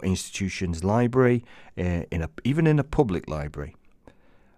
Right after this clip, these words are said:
Most universities have silent study spaces. Here at the University of Sheffield, we have these kind of spaces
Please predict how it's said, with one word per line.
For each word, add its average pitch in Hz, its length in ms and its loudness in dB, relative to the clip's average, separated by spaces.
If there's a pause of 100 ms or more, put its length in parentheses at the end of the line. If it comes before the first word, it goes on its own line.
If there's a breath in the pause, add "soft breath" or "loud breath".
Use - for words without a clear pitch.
Most 151 260 4
universities 107 540 2
have 87 180 -4
silent 117 560 2
study 92 280 -6
spaces. 90 600 -4
Here 98 200 -2
at - 80 -4
the 98 80 -2
University 95 420 0
of 92 60 -6
Sheffield, 90 260 -4
we 87 120 -4
have 117 460 -4
these 85 220 -4
kind 85 240 -6
of 82 60 -8
spaces 82 540 -8